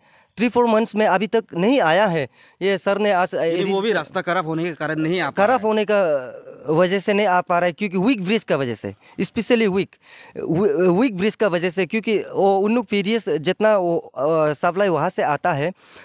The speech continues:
Speaker 1: उन लोग क-, कम से कम बोलने से फिफ्टी, अ, टेन to फिफ्टीन टन, टन्स लेके आता है, और वो, वो, वो जितना ब्रिज आप लोग जितना है, चार पांच ब्रिज आप लोग दि-, अ, दिखाई पाएगा। आ-, आप लोग जाते-जाते भी शायद, अ, दिखाई पाएगा, आप लोग को भी वहीं से जाना है।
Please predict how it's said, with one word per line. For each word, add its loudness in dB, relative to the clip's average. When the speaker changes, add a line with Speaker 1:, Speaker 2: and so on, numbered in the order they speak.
Speaker 1:
उन 2
लोग 2
क-, -14
कम 4
से 0
कम 0
बोलने 0
से -2
फिफ्टी, -4
अ, 2
टेन 2
to -2
फिफ्टीन -2
टन, 0
टन्स 2
लेके -2
आता 0
है, -4
और 2
वो, 2
वो, -2
वो 2
जितना -2
ब्रिज -4
आप 2
लोग 0
जितना 0
है, 2
चार 0
पांच 0
ब्रिज -4
आप 0
लोग -2
दि-, 0
अ, -8
दिखाई 0
पाएगा। -2
आ-, 0
आप 0
लोग -4
जाते-जाते 0
भी 0
शायद, 0
अ, -2
दिखाई 0
पाएगा, 0
आप -4
लोग -6
को -2
भी 0
वहीं 0
से -2
जाना 0
है। -4